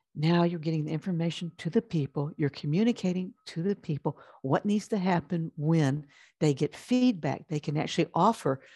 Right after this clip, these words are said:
you know, amazing insights to make this change even more tolerable. So once you kinda go through transition, you actually end up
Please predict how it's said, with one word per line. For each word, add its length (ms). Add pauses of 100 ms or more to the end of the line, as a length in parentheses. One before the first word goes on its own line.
(880)
you 100
know, 140
amazing 760
insights 600
to 100
make 260
this 200
change 380
even 260
more 220
tolerable. 800 (1000)
So 360 (840)
once 320
you 60
kinda 180
go 100
through 140
transition, 520
you 160
actually 420
end 240
up 360